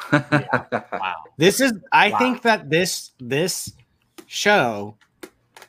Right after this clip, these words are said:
Speaker 3: is going to retell the Infinity Saga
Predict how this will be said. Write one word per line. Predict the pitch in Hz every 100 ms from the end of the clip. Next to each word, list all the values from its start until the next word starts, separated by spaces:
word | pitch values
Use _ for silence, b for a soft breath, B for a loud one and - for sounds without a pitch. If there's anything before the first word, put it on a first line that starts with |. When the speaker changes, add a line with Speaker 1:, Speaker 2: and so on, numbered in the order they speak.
| -
Speaker 3:
is | 151 131
going | 143 147 147
to | 139 143
retell | 139 127 143 143 - - 185 135 104 98 104 -
the | 110
Infinity | 123 - 143 131 113 110
Saga | - 131 120 120 95 90 87